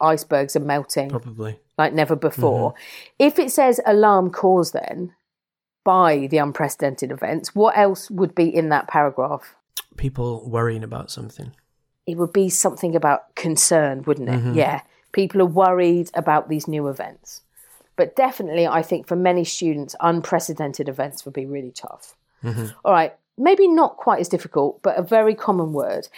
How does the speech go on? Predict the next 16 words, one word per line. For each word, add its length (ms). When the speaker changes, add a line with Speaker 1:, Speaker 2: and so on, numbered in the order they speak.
Speaker 1:
Economic 560
arguments 920
fail 800
to 300
persuade. 1040
Speaker 2:
I 60
guess 680
to 100
persuade? 500
Speaker 1:
Yeah, 240
fail 540
to 140
persuade. 680
Speaker 2:
Fail 180
to 100
persuade. 440